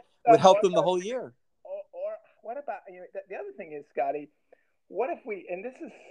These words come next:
Speaker 1: so obvious, it's a no-brainer, the situation. Um, why, why don't we flip the whole thing around so that we work two weeks out of the year and we vacation the rest of the year?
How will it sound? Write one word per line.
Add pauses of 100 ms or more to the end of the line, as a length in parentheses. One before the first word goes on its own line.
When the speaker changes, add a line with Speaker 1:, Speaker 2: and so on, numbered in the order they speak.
Speaker 1:
so (720)
obvious,
it's
a
no-brainer, (340)
the (180)
situation. (640)
Um, (100)
why, (420)
why
don't
we (160)
flip
the
whole
thing
around
so
that
we
work (200)
two
weeks (180)
out
of
the
year
and
we
vacation
the
rest
of
the
year?